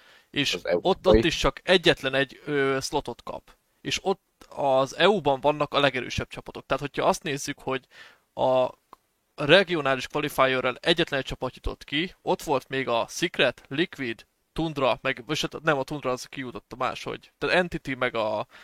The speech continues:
Speaker 1: meg a, amit most mondtuk, a Nigma, és ebből kijutott gyakorlatilag az Entity. És utána a maradék kettő, a Secret meg a Liquid, meg a Last Chance-el jutott ki, érted? És a Nigma meg nem, tehát hogy gyakorlatilag annyira stacked volt az, hogy az a minden, minden négy csapat, az annyira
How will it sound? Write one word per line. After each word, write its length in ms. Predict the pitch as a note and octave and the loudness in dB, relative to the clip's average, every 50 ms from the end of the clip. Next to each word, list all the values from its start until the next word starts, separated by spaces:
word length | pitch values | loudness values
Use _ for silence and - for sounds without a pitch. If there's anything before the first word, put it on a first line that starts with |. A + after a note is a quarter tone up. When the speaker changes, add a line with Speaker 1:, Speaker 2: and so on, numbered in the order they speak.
| - - - - _ _ _ | -20 -20 -20 -20 _ _ _
Speaker 1:
meg 200 | B2 B2 B2 B2 | -8 -6 -2 0
a, 340 | B2 A#2+ A2+ A2+ A#2 A#2 A#2 | 2 2 4 4 2 2 0
amit 440 | A#2 A2+ - - - C3 C3+ - - | -2 -6 -10 -12 -10 -10 -10 -8 -6
most 200 | D3 C#3 - - | -6 -6 -6 -6
mondtuk, 240 | C#3 C3 - - C3+ | -8 -10 -8 -6 -6
a 60 | B2+ | -6
Nigma, 480 | B2+ C3 B2+ - D#3 D#3 E3+ F3 - _ _ _ _ _ | -4 -6 -6 -4 -2 -2 -2 -2 -4 _ _ _ _ _
és 160 | - C#3+ - | -8 -2 0
ebből 300 | F3 E3 D#3+ F3 E3 C3 | 0 2 2 2 2 2
kijutott 380 | - - - G#3 E3+ - C#3+ B2+ | 2 0 -2 -2 -2 -2 -4 -4
gyakorlatilag 440 | - C3+ - - C3 B2+ - B2+ B2+ | -2 -2 -2 0 -2 -2 -2 -4 -4
az 100 | C3 B2+ | -4 -4
Entity. 560 | A#2+ A#2 A2+ - - - - - - - _ _ _ _ _ _ _ _ _ _ _ | -4 -4 -6 -10 -18 -16 -16 -16 -16 -16 _ _ _ _ _ _ _ _ _ _ _
És 140 | - - - | -8 -8 -4
utána 440 | E3 - D3+ C#3+ D3 D3+ C#3+ - - _ | -2 -2 0 2 2 2 2 0 -2 _
a 160 | - C#3 C3+ | -2 -2 0
maradék 440 | C3+ D3+ F3+ G3+ F#3 - B2 - - | 0 0 0 2 2 0 -2 -6 -4
kettő, 360 | - C#3+ C#3 - - - E3 | -2 -2 -2 -2 -2 -4 -4
a 100 | - - A#2+ | -4 -6 -6
Secret 380 | - - G3 - F3+ C#3 - | -6 -6 -4 -2 -2 -4 -4
meg 120 | - B2+ A#2+ | -6 -8 -6
a 60 | B2 | -6
Liquid, 460 | B2 C3+ - - - D#3+ D#3 D3+ D3 | -6 -8 -8 -8 -6 -6 -6 -6 -6
meg 300 | C#3+ C#3 C#3+ C#3+ C#3 - _ _ | -2 0 0 0 0 -2 _ _
a 180 | - C#3 C#3+ C#3 | -2 0 2 4
Last 260 | D3+ F3 G3 - - | 6 6 4 4 2
Chance-el 360 | - D3 B2+ B2 - - B2 A#2+ | 0 -4 -4 -4 -4 -6 -6 -6
jutott 320 | B2 - - B2 - - | -6 -8 -10 -10 -12 -12
ki, 120 | - - | -12 -8
érted? 340 | C3 C3 C3 B2+ - C#3+ C3+ - | -6 -4 -4 -2 -2 -4 -4 -4
És 200 | - D3 - - | -4 -6 -4 -4
a 60 | D3 | -2
Nigma 300 | C#3+ F3 G#3 - E3 C#3 | -2 -2 -2 0 -2 -2
meg 180 | C3 C3 B2+ | -2 -2 -2
nem, 120 | B2+ D#3+ - | 0 -2 -2
tehát 300 | - C#3 - - D#3+ - | -2 -4 -6 -6 -6 -6
hogy 120 | D#3+ D3 | -6 -6
gyakorlatilag 440 | - E3 D#3+ - E3 - - D#3+ - - | -4 -2 -2 0 0 0 0 -2 -2 -2
annyira 320 | - D#3+ F#3+ F#3+ E3 C#3 | -4 -2 0 0 0 0
stacked 380 | - - - - C#3 - - - | 0 -2 -2 -2 -2 -2 -2 -4
volt 280 | C#3+ C3+ C3+ C3 - | -4 -2 -2 -2 -4
az, 300 | - - B2 C3 C#3 - | -4 -2 0 0 0 0
hogy 180 | - D#3 C#3+ - - | -4 -8 -10 -6 -4
az 160 | - D3 C#3+ | -2 -2 0
a 80 | D3 C#3 | -2 -2
minden, 300 | D#3+ E3 F#3 E3 C#3+ C3 | -4 -4 -4 -4 -6 -6
minden 240 | C3+ D3 C#3+ C#3 | -6 -8 -6 -6
négy 160 | B2+ B2+ B2 - | -6 -6 -4 -4
csapat, 300 | - C3 - C#3 C#3 - | -4 -2 0 0 -2 -2
az 140 | C#3 - - | -4 -10 -8
annyira 520 | - C#3 D3+ E3 D#3+ D3+ C3+ B2 A2+ - | -6 -4 -4 -4 -2 0 0 0 0 0